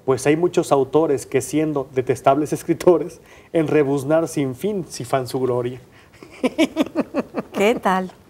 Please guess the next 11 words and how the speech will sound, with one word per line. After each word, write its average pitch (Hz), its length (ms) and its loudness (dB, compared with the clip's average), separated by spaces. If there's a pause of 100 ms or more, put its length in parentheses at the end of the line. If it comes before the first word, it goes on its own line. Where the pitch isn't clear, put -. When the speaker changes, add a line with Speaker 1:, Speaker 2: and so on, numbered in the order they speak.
(340)
Speaker 1:
Bastante 151 400 0
Speaker 2:
¿Qué 185 100 6
Speaker 1:
fuerte, 233 240 6
Speaker 2:
tal? 175 120 4
Speaker 1:
maestra. 240 160 4
Speaker 2:
No, 320 360 8
ese 226 260 4
Rosas 196 320 0
Moreno, 180 400 4
qué 175 140 -4
bárbaro. 156 460 0